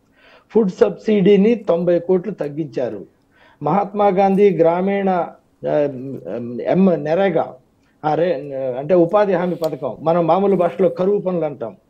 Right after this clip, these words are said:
ఆ పథకానికి తొంభై వేల కోట్లు తగ్గించారు. ఈ విధంగా రైతుకు, ఆ, రైతుకు సంబంధించినటువంటి అనేక పథకాలని step by step కోతకు వస్తూ వస్తున్నారు. అటువంటి వాళ్ళు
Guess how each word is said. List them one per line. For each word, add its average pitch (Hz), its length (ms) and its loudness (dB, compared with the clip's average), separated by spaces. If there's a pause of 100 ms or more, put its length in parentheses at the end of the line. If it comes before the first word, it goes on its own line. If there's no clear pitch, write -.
(320)
ఆ 165 120 0
పథకానికి 202 760 -6 (300)
తొంభై 180 280 4
వేల 202 180 6
కోట్లు 196 340 -2
తగ్గించారు. 135 580 -2 (400)
ఈ 196 120 6
విధంగా 220 380 2 (120)
రైతుకు, 208 460 -2 (220)
ఆ, 156 420 0
రైతుకు 202 420 -4
సంబంధించినటువంటి 185 1600 -2
అనేక 175 380 0
పథకాలని 175 1000 -4 (280)
step 170 400 0
by 202 140 2
step 226 520 2
కోతకు 175 560 -2
వస్తూ 170 240 0
వస్తున్నారు. 139 600 0 (560)
అటువంటి 196 400 0
వాళ్ళు 190 580 0